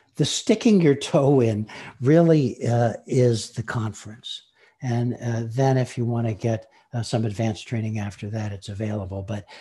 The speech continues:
uh, the conference is really the way to go. It's a weekend. It's a Saturday and Sunday. Uh, and that would be the way to get up to speed, or even if you just have some passing interest.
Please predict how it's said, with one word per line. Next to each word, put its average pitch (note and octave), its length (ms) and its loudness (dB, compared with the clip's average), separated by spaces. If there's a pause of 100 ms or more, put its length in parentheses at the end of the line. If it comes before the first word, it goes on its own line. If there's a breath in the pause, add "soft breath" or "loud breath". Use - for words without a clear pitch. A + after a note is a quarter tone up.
(160 loud breath)
uh, C3 200 0
the C#3+ 100 0
conference D3 640 -2
is G#2+ 220 -8
really A#2+ 340 2
the G#2+ 140 -2
way A2 220 -2
to G#2+ 80 -4
go. G#2 240 -8
It's A2 160 -2
a C#3+ 40 6
weekend. C3+ 520 2
It's G2+ 200 -12
a A#2 60 -8
Saturday B2+ 520 -2
and A2+ 140 -6
Sunday. G#2 480 -12 (540 soft breath)
Uh, G#2+ 280 -6 (100)
and G#2+ 480 -4 (220)
that B2+ 220 0
would A#2+ 180 -4
be A#2 120 2
the G#2+ 140 -4
way G2+ 380 -12 (160)
to A#2+ 100 -6
get G2+ 160 -8
up G2 200 -14
to G2+ 100 -20
speed, G2 420 -16
or B2+ 160 -2
even F3+ 260 4
if - 160 0
you C#3 60 -2
just B2 280 -4
have A2+ 260 -6 (180 soft breath)
some - 180 -4
passing G#2 500 -4
interest. G2 520 -14